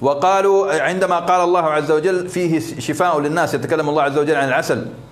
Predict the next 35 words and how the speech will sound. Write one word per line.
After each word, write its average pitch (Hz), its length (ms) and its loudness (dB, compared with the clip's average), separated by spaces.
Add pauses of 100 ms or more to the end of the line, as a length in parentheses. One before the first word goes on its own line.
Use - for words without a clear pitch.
(400)
قالوا: 190 340 2
"نعرف 190 500 2 (580)
أن 170 220 0
العسل 175 420 0
يضر 165 360 2
البعض"، 254 340 0 (180)
صح 185 220 -2
ولا 180 140 2
لا؟ 170 140 4
في 165 140 0
بعض 165 180 2
الناس 196 260 0
يضرهم 226 320 2
العسل، 190 400 0 (1200)
تمام؟ 156 460 0 (220)
فهذا، 165 760 0
فإذا 214 400 2
كان 254 200 2
العسل 285 460 0
يضر 208 360 0
البعض، 143 220 0
فما 208 200 0
بالك 226 220 2
بال-، 147 460 0
بهذه 151 260 0
الأعشاب؟ 131 480 0 (1500)
فالحديث 180 720 0
عندما 175 380 -2
يقول 185 340 2
رسول 175 240 0
الله 175 180 2
صلى 160 160 0
الله 156 120 -4
عليه 202 100 0
وسلم: 139 340 -4